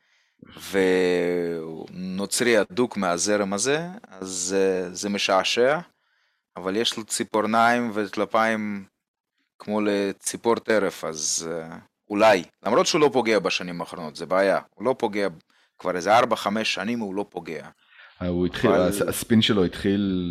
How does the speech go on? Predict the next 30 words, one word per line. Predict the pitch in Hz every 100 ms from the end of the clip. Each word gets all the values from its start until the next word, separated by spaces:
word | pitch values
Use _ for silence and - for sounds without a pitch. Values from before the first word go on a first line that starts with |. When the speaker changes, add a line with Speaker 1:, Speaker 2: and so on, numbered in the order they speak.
| 76
Speaker 2:
לכיוון | - 73 - 85 90
שלילי | - 82 82
מאז | 82 80 80
שהוא | 80
הביא | 76
את | 78
קיירי, | - 78 76 80 73
וזה | 73 76 82
של | 78 78
כל | 69 _ -
כן. | 135
Speaker 1:
כן. | 113
Speaker 2:
מי |
שנוגע | - 78 78 90
בקיירי, | 80 - 82 78 76
אבל | 67 69 73
זה | 78 73
משהו | 76 76 131
Speaker 1:
כן, | 123
Speaker 2:
אחר. | 110
Speaker 1:
זה | 76 117
איפשהו, | 123 131
לא, | 139 143 139
מאז | 143 175 185
שהם | 185 160
נפטרו | 147 147 147
מהאיזאה | 147 127 117 110 123
תומאס, | 113 - 165 165 160 -
זה | 117
קרמה, | - 131 131 135 131 127